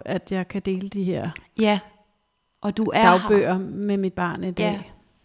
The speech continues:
Speaker 2: præcis.
Speaker 1: Mm.
Speaker 2: Ja.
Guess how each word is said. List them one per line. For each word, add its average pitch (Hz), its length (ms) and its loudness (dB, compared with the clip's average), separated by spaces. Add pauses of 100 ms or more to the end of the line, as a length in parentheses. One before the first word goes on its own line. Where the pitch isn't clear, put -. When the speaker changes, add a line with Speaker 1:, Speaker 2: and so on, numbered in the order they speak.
(160)
Speaker 2:
præcis. 202 640 -10
Speaker 1:
Mm. 190 420 -10 (2250)
Speaker 2:
Ja. 202 140 -4